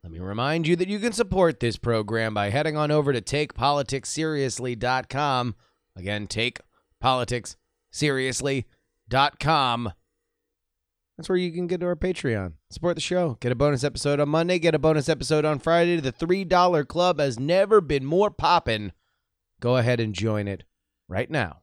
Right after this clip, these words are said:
Take politics seriously dot com. And a reminder that we have a great interview episode out already in the feed. Go ahead and check it out.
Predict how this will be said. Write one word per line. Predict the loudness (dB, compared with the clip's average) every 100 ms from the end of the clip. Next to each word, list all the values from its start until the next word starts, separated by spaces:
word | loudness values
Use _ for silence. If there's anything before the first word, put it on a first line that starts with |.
| -10
Take | -8 -6
politics | -6 -6 -8 -8
seriously | -6 -6 -8 -12 -18 _ _ _ -10
dot | -10
com. | -10 -12 -14 -18 _ _ _ _ _ _
And | -2 0 2 0 -2 -6 _ _ _ _ _
a | 2
reminder | 4 4 4
that | 0
we | 0 2
have | 4 4 2
a | 0
great | -2 -2 2 2 2 2
interview | 2 2 4 4
episode | 2 0 2 2 0 0
out | 2 2 0 0
already | 4 4 4 2 2 0
in | -2 -2
the | -2
feed. | -4 -4 -2
Go | 2 4
ahead | 4 0
and | -2
check | -2 -2
it | -2
out. | -2 -4